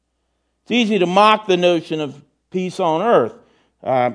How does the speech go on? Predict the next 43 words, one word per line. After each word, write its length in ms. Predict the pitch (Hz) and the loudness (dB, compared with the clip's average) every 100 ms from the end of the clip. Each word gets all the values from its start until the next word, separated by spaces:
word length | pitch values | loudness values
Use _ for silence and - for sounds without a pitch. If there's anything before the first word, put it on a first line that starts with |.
| - | -8
of 60 | |
course, 240 | - 180 156 | -2 -2 0
I 80 | 160 | -4
teach 260 | 170 147 | -4 -4
history 540 | 226 220 - 170 170 180 | -2 -2 -2 -4 0 0
in 100 | 160 | -2
my, 360 | 156 151 143 | -4 -2 -2
uh, 240 | 135 123 123 | -2 -2 -6
my 140 | 139 | -10
real 260 | 139 175 160 | -6 -4 -4
<laughs> 160 | 143 | -4
job, 420 | 147 151 170 147 156 | -2 0 -2 -4 -12
and, 300 | 151 143 143 | -8 -6 -4
uh, 320 | 139 139 123 - _ _ _ _ _ _ _ _ _ _ 69 | -2 0 -2 -8 _ _ _ _ _ _ _ _ _ _ -18
um, 480 | 78 101 104 104 - | -14 -12 -12 -14 -20
when 160 | - 151 | -14 -12
we 60 | 175 | -2
get 100 | 196 | 2
around 240 | 180 170 | 2 2
to 60 | 151 | -2
wa-, 220 | 156 151 | -4 -8
teaching 420 | - 190 190 180 | -8 -10 -8 -2
World 200 | 180 180 | 0 0
War 200 | 151 160 | 0 -2
Two, 420 | 160 240 233 180 | -2 0 2 4
there's, 420 | 175 175 135 - | 2 -2 -4 -12
uh, 360 | 123 127 117 101 _ _ _ _ _ _ _ _ _ - | -6 -2 -2 -2 _ _ _ _ _ _ _ _ _ -10
an 100 | 170 | -4
interesting 540 | 185 170 160 156 143 | 0 0 0 -6 -10
story, 440 | - 143 131 156 | -8 -4 -2 -2
a 60 | 147 | -4
soldier 420 | - 147 151 135 | -6 -2 -2 -2
I 60 | 139 | -2
like 240 | 135 131 | -2 -4
to 80 | 131 | -6
bring 320 | 120 127 117 | -10 -8 -6
up, 180 | 110 156 | -6 -6
a 60 | 117 | -8
man 240 | 127 143 | -8 -4
by 120 | 143 | -2
the 120 | 143 | -2
name 200 | 147 143 | -6 -6
of, 120 | 135 | -8